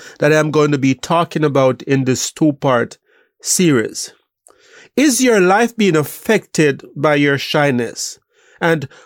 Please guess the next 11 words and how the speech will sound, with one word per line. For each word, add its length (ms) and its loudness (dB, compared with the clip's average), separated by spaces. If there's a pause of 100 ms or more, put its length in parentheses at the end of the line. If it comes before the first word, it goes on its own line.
how 380 0
can 420 0 (300)
you 220 2 (120)
tell 640 2 (300)
if 180 0
your 160 4
level 440 2
of 120 0
shyness 640 0
is 260 0
at 240 -2